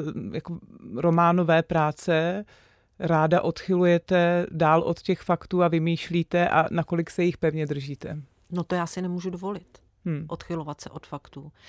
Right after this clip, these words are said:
Speaker 2: Eh, protože bych popřela celou tu práci. Eh, já jsem si to postavila, to pravidlo tak, že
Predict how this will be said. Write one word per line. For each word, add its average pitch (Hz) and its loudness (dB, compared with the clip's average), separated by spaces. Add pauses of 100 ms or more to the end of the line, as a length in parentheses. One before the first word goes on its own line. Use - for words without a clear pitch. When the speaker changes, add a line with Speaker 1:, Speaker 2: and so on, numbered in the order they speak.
(420)
Speaker 2:
Eh, 175 -4 (480)
protože 165 -8
bych 151 -10
popřela 156 -8
celou 160 -8
tu 170 -10
práci. 165 -10 (240)
Eh, 156 -4 (160)
já 165 0
jsem 170 -4
si 190 -2
to 185 2
postavila, 175 -2
to 175 -8
pravidlo 175 -2
tak, 170 -4
že 170 -2